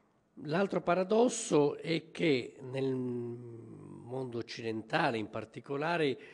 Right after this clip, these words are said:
si tendono ad estendere gli spazi di libertà, di democrazia, il riconoscimento dei diritti da un lato,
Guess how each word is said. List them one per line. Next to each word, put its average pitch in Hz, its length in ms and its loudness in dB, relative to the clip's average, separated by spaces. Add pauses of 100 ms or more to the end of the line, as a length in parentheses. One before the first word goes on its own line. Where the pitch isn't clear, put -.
(260)
si - 300 -10
tendono 175 520 4
ad 131 200 4
estendere 117 800 0
gli 101 100 -8
spazi 123 680 -4
di 120 260 -4
libertà, 113 800 -4
di 104 140 -10
democrazia, 110 1000 -6 (320)
il 131 160 -2
riconoscimento 135 1000 -2
dei 123 160 -2
diritti 175 640 -4
da 120 120 -6
un 113 180 -4
lato, 113 640 -6